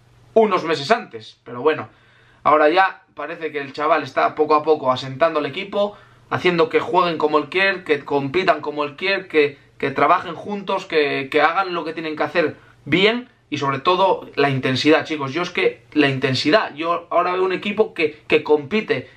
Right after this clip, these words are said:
que, que defienden todos, que ataquen todos, que se ofrecen, que se ayuden. No veo un equipo roto, no veo un equipo desestructurado, que no tiene ni ideas. No, ves un equipo que quiere jugar, que quiere hacer cosines. Y eso me mola mucho, tío. Me mola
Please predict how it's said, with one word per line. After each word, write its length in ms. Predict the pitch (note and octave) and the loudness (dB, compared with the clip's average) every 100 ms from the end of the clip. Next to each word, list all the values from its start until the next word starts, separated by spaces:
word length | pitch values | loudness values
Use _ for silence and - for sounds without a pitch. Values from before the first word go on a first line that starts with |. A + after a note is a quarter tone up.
| _ | _
que, 240 | D#3 D3+ D#3 | 4 4 4
que 100 | D#3 | 0
defienden 480 | D3+ G3 G3+ F#3+ | 0 -2 -2 0
todos, 360 | G3 F3+ C#3+ B2+ | 0 0 -2 -4
que 80 | D3 | -2
ataquen 440 | D3+ F3 F#3+ D#3+ | 0 0 -2 0
todos, 400 | F#3 F3 C3+ - - - | 2 2 0 -6 -12 -2
que 140 | D3 | 2
se 100 | D3+ | 2
ofrecen, 460 | C#3+ E3 F3 D3 C#3+ | 2 0 0 -4 -8
que 100 | C#3 | -4
se 80 | |
ayuden. 380 | D3+ G3+ D#3+ C#3 - - | -2 2 0 -2 -12 -2
No 140 | F3 | 4
veo 80 | G#3 | 4
un 80 | G#3 | 4
equipo 280 | F3+ G#3+ F3+ | 0 0 2
roto, 360 | A#3+ A3+ B2+ - _ | 4 0 -6 -18 _
no 140 | D#3+ F#3+ | -4 0
veo 100 | G3 | 0
un 80 | |
equipo 480 | F#3 G3+ G3+ F3 D3+ - - - | -2 -2 0 2 0 -4 -6 -2
desestructurado, 720 | D#3 D3+ E3 D#3 E3 G#3+ G#3+ | 0 0 0 2 4 2 0
que 60 | |
no 80 | E3 | -10
tiene 160 | D#3+ E3 | -14 -12
ni 80 | E3+ | -4
ideas. 240 | A3 F3 | -4 -2
No, 160 | G3+ D3 | -6 -6
ves 180 | C#3+ | -10
un 60 | E3 | -10
equipo 260 | D#3+ F3+ E3+ | -8 -6 -6
que 80 | |
quiere 160 | D#3 - | -4 -2
jugar, 380 | E3 D#3 - C3 | 2 2 2 0
que 80 | B2+ | -6
quiere 120 | D#3+ | -4
hacer 160 | E3+ | -4
cosines. 480 | - D3+ F#3 D3 - - - | -4 -4 -4 -6 -10 -16 -2
Y 120 | D3 | 0
eso 180 | F3 G3 | 2 0
me 80 | D#3 | 2
mola 380 | F#3 G#3 D#3+ - | 4 2 2 -8
mucho, 400 | C#3+ D3+ - A#2+ | -2 -2 -2 -6
tío. 180 | B2 A#2+ - - - | -6 -6 -14 -18 -4
Me 100 | C3+ | 2
mola 400 | F#3+ A#3+ A3 | 4 4 0